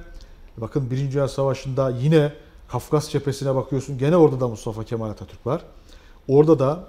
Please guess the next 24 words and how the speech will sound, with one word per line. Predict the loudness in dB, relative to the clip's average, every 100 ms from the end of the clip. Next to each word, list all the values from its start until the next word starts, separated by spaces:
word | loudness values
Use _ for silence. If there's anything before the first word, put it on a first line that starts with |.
| -16
e, | -10
Rusların | -8 -6 -6 0 0 2
elinden | -2 -2 -2 -2
Muş | -4 -6 -4
ve | -4
Bitlis'i | -6 -10 -12 -2
geri | 2 4
alıyor. | 2 0 -4
Ruslar | -6 -6
şaşkına | -4 -6 -2 -2 0
dönüyor. | -2 -2
"Nasıl | -4 -4
oluyor | -4 -4 -6
bu |
iş?" | -10 -10
diyor. | -12 -8
Hazır | -6 -6 -6
giderken | -4 -4 -6 -12 -14 -20 -20 -12
birden | -8 -6 -6 -8 -12 -20 -20 -10
Muş | -8 -4
ve | -4
Bitlis'i, | -6 -12 -16
e, | -12 -10 -10 -12 -18 -20 -4
kaybediyorlar. | -2 0 0 -2 -8